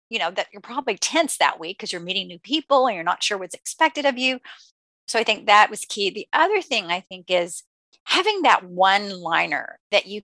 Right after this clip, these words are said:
can say about yourself when you introduce yourself, and you talked about your brand,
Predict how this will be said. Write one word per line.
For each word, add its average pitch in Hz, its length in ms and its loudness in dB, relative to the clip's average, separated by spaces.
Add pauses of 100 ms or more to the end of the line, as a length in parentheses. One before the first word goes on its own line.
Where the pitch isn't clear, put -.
can 208 180 -8
say 185 400 4
about 175 240 0
yourself 170 400 -4
when 180 140 -14
you 170 180 -16
introduce 185 460 -6
yourself, 196 300 0
and 190 100 -10
you 190 60 -10
talked 262 300 2
about 160 200 4
your 180 100 -6
brand, 165 560 -2